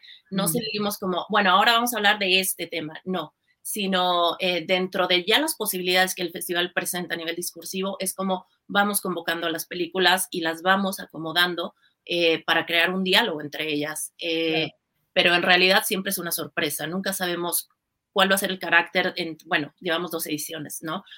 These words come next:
Speaker 1: Pero no, no, no es que definamos el carácter del festival previo a la selección, sino más bien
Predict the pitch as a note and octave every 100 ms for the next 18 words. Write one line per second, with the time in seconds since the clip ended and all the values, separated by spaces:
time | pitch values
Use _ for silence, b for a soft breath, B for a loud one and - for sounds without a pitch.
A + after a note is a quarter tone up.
0 | B - E3+ E3 D#3+ D3 F#3+ F3+ F3+ G3+
1 | G3 G3 G3 G#3 G3 G3+ G#3 - G#3 G3+
2 | F3 F#3+ - F#3 G3 A3+ - D#3+ D#3 D#3+
3 | - D#3 D3+ D#3+ D3 D#3+ D#3 D3+ - -
4 | E3 D#3+ D#3 D#3+ D3 - F3+ G3 E3+ D#3+
5 | E3 F#3+ F#3+